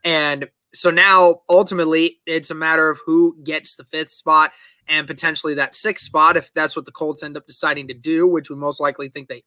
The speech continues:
are. Which two players here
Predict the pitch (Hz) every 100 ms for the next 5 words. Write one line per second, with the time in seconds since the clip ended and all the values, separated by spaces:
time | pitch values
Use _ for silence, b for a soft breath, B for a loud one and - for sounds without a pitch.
0 | - 165 143 151 165 _ _ b b b
1 | 165 220 - - 208 170 185 180 175 156
2 | - 151 147 147